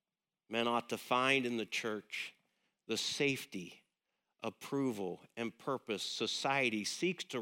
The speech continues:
rob from them in its relentless expectations to be defined by their success, their wealth, and their performance against the relentless onslaught of competition. Men ought to be celebrated for their unique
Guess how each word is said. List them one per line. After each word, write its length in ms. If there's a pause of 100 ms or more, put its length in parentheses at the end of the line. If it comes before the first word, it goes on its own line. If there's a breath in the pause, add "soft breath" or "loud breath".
rob 340
from 260
them 260 (280 loud breath)
in 120
its 200
relentless 760
expectations 960
to 180
be 220
defined 600
by 140
their 180
success, 720 (340 loud breath)
their 140
wealth, 500
and 140
their 100
performance 800
against 380
the 80
relentless 680 (100)
onslaught 520
of 160
competition. 640 (1300)
Men 240
ought 200
to 40
be 140
celebrated 760
for 160
their 200
unique 720